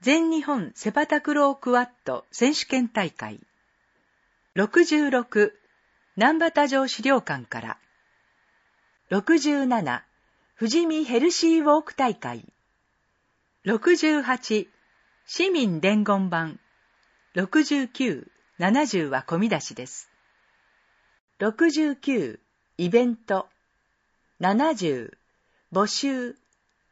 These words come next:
七十一、暮らしのリユース。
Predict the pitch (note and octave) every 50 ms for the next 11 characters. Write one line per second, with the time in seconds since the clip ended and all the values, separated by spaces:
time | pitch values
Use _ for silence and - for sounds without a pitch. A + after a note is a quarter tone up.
0 | _ _ _ _ - E3+ F3+ G3 B3 D4+ E4 B3 A3 G3+ E3 D3 C#3 C3+ - -
1 | - D#3 D3+ - _ _ _ _ _ _ _ _ _ _ _ _ _ - A#3+ B3+
2 | D#4 F4+ F4 - - D#4+ D#4 D4+ D4 B3 A3 A3 A#3 C#4 D#4 C#4 G#3+ F3+ - -
3 | - B2+ -